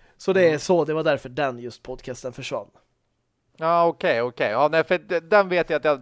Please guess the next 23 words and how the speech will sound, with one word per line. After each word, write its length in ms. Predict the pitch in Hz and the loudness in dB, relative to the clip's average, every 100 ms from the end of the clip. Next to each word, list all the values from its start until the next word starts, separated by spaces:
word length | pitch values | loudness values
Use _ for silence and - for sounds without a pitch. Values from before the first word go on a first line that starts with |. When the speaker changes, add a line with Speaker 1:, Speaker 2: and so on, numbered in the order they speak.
| - | -6
Speaker 2:
följde 580 | - 156 147 131 151 139 - | -4 2 2 2 0 0 -2
ändå 400 | 147 143 139 139 | -4 -4 0 -2
en 140 | - 139 | -2 -4
hel 320 | 139 143 143 | -2 -2 0
del 240 | 165 131 | 0 2
och 80 | 123 | 0
försökte 360 | 127 139 131 131 | -2 0 0 -2
lyssna 300 | 127 123 131 | -6 -4 -4
Speaker 1:
Mm. 60 | |
Speaker 2:
igenom 280 | 147 139 117 | -2 -2 0
allt 220 | 123 113 | -2 -2
de 120 | - 113 | -6 0
hade, 340 | 127 123 139 | 0 0 -2
så 100 | 123 | -4
att 60 | - | -6
säga, 220 | 110 107 | -4 -4
i 60 | |
sitt 160 | 104 107 | -6 -8
bibliotek. 720 | 120 107 120 160 120 113 - _ _ _ _ - | -6 -2 -2 -2 -2 -6 -14 _ _ _ _ -4
Just 400 | 135 147 127 - | 4 4 2 2
för 280 | 160 147 | 6 6
att 160 | 120 - | 4 0
jag, 280 | 123 113 | -2 -4